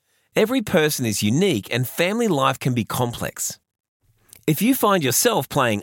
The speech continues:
umpire to a child who, intentionally or not, is always pushing the boundaries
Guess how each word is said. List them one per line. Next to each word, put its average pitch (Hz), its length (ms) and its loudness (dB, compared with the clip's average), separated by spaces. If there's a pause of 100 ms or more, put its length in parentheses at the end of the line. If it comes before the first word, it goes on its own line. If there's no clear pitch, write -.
umpire 73 800 -2
to 131 140 2
a 120 60 2
child 147 460 2
who, 127 360 0
intentionally 131 640 -2
or 87 120 0
not, 120 340 2 (300)
is 143 160 0
always 226 300 2
pushing 185 400 0
the 113 80 0
boundaries 123 680 -2